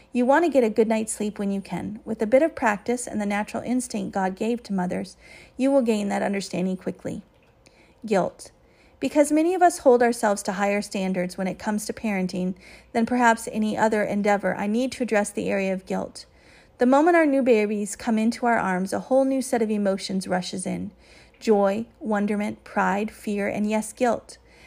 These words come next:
I've totally been there and still feel terrible about so many things I've done or failed to do. But we live in an extremely confusing world today, and we cannot know everything. So my thinking is this: just having accurate information is empowering. That is why I write.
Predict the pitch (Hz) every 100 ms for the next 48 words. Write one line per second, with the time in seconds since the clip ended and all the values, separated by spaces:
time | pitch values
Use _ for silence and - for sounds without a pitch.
0 | - - 233 - 262 262 240 220 202 190
1 | 214 - 262 254 254 240 240 262 247 220
2 | 196 202 - - 294 320 285 233 214 196
3 | 190 185 190 185 180 190 185 190 185 180
4 | 190 - _ - - _ 269 262 277 311
5 | 330 311 285 247 - - 302 311 311 285
6 | 254 - 240 240 220 202 185 185 190 185
7 | 190 196 202 202 - 269 269 - 208 196
8 | 208 202 202 190 175 214 _ _ - _
9 | - 277 269 269 277 254 254 233 220 185
10 | 190 - - 320 330 311 339 311 - 269
11 | 277 330 285 269 247 214 208 226 214 220
12 | 226 220 262 220 180 - 220 - 233 233
13 | 214 202 185 190 196 190 190 -